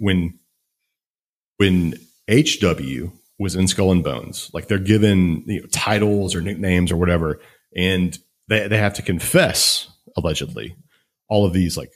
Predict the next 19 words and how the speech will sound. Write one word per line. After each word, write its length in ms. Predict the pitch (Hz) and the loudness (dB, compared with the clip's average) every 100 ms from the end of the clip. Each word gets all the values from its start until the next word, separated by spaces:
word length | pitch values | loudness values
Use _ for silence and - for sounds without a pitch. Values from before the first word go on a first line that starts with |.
| _ | _
you 120 | 76 | -14
know, 60 | - | -4
sexual 520 | - 127 - - 92 | 0 0 0 -2 -2
sins 480 | - - 92 82 80 | -2 -2 -4 -6 -6
to 80 | 92 | -6
the, 120 | 82 | -6
to 120 | 78 87 | -6 -8
the 80 | |
brothers 340 | 73 85 85 80 | -6 -8 -8 -8
that 140 | 76 | -8
are 80 | 78 | -6
in, 180 | 78 - | -6 -6
in 100 | 90 | -6
the 40 | 85 | -4
group 200 | 85 80 | -6 -6
with 100 | 80 | -6
them. 180 | 73 - _ - _ _ _ | -6 -8 _ -20 _ _ _
Um, 340 | 95 90 82 80 92 - | 0 2 2 -2 -6 -10
apparently, 640 | - 160 196 90 82 104 | 2 4 4 2 0 0